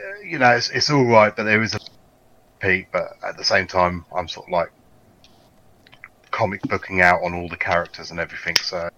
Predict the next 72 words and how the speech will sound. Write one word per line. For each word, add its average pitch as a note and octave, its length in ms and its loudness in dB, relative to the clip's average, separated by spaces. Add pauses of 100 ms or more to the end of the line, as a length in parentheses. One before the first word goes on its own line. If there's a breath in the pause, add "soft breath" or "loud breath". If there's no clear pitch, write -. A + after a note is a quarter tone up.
(240)
I'm F2 300 -8
really E2 200 0
enjoying E2+ 380 -6
it. - 180 -8 (760)
And A2+ 320 6
the C#3+ 120 8
only C#3 180 8
other C3+ 160 6
game A2 320 8
that G#2+ 120 6
I've G2+ 200 4
really G2+ 180 4
played, A2 280 4
and A#2+ 160 0 (420)
my A#2+ 180 4 (200)
God, A#2 240 4
your G2+ 160 0
trophy G2 380 0
lists F#2+ 260 -2
are - 40 -14
gonna F#2+ 160 -4
be F2+ 120 -6
so G2 200 0
much F#2 200 0
more F2+ 160 -4
than - 80 -14 (160)
mine, F#2 220 0 (480 loud breath)
is, G#2+ 460 4
um, G#2 540 6
I B2 60 4
don't C#3+ 240 6
know, C3+ 80 8
I C#3 120 4
don't D#3 180 6
even D3 120 -2
know C#3+ 160 8
why B2+ 460 6
I F#2 60 8
started F2 380 -2
this, F#2 140 -8
but F#2+ 140 -8
we G#2 80 -6
got B2 140 2
it A2 60 2
on G2+ 80 -8
Plus G#2 280 -2
a G2+ 40 -14
while F#2+ 280 2
back, - 320 0
but, - 260 -8
um, F#2 380 0
<laughs> - 20 -2
I - 80 0 (120)
was B2+ 120 0
sitting A#2+ 240 -2
there, G2+ 140 2
I F#2+ 40 0
was F#2+ 120 -4
like, F#2 120 0
"Oh, F#2+ 160 2
I've F2+ 100 -6
got F2+ 100 -10
nothing - 220 -6
to - 60 -20
play, E2+ 160 2
I've E2+ 120 0
got E2+ 100 -8
half E2+ 200 0
an F2 60 -2
hour E2 160 2
to - 100 -20
kill, F2 260 -6